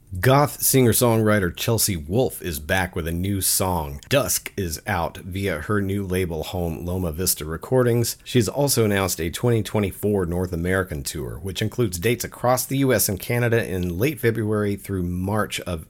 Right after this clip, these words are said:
early next year. Find that itinerary at the link in the newsletter. And speaking of singer-songwriters, uh, blowing up right now, Noah Kahan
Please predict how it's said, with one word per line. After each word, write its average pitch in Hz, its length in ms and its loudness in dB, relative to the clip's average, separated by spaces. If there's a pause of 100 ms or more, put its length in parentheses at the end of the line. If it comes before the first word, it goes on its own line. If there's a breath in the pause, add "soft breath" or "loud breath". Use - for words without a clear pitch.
(100)
early 82 260 -6
next 73 320 -8
year. 139 260 2
Find 123 280 2
that 107 160 0
itinerary 98 800 0
at 90 220 -2
the - 100 -8
link 101 520 -4
in 85 220 -4
the 80 80 -4
newsletter. 82 580 -2 (520)
And 104 120 2
speaking 139 500 0
of 90 120 0
singer-songwriters, 107 1080 2
uh, 78 140 -2
blowing 101 460 2
up 92 260 -4
right 90 180 2
now, 85 280 -2
Noah 101 280 2
Kahan 82 540 0